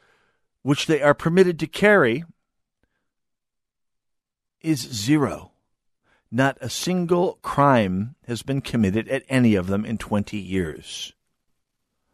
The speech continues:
That's not because, uh, by the way, the, the, the one qualification is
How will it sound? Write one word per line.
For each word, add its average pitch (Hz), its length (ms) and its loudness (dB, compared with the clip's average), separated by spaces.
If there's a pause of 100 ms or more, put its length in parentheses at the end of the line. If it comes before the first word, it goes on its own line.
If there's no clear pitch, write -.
(1040)
That's 170 260 4
not 233 220 8
because, 269 600 4
uh, 240 100 8
by 190 180 8
the 147 80 2
way, 110 100 0
the, 131 180 -2
the, 131 220 0
the 123 140 -4
one 143 240 0
qualification 120 840 -2
is 101 360 -4